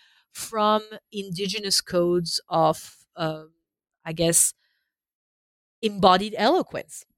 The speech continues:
to reuse my, <laughs> um, my book title. Um, and so what's ironic here, again, is, like, we're discrediting the native bodies as being deceptive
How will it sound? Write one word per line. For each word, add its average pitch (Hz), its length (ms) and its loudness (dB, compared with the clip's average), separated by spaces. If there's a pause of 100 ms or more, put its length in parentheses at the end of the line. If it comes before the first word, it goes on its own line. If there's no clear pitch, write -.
(160)
to 180 240 -10 (240)
reuse 175 400 0
my, - 400 6 (380)
<laughs> - 20 -10
um, 185 340 4 (140)
my 196 140 4
book 180 240 -2
title. 254 480 2 (380)
Um, 226 300 0 (320)
and 269 140 0
so 320 140 4
what's 277 200 4
ironic 302 480 2
here, 208 200 2
again, 262 300 2
is, 202 180 -4
like, 190 220 2
we're 208 320 2
discrediting 196 920 -2 (380)
the 190 160 -2
native 196 440 2
bodies 185 580 -2
as 160 200 -4
being 175 440 -4 (920)
deceptive 175 920 -2